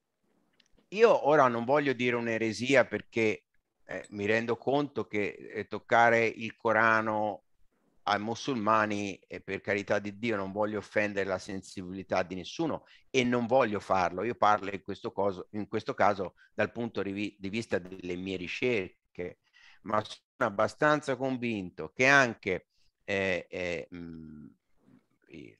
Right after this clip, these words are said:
diciamo, il Corano, eh, eh, eh, il, il, il movimento musulmano, la religione musulmana deriva da una di questi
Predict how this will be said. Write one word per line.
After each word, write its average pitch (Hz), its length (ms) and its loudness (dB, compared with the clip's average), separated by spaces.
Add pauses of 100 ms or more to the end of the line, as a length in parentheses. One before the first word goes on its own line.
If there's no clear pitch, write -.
(200)
diciamo, 117 800 0 (560)
il 113 160 -6
Corano, 113 880 2 (640)
eh, 98 520 -2
eh, 101 100 -4
eh, 95 420 -4
il, 98 480 -8
il, 104 260 -8
il 113 80 0
movimento 113 680 0
musulmano, 117 720 4
la 123 80 10
religione 131 920 2
musulmana 95 720 -2
deriva 247 680 4 (280)
da 214 300 6
una 160 320 4
di 185 180 -6
questi 123 600 -4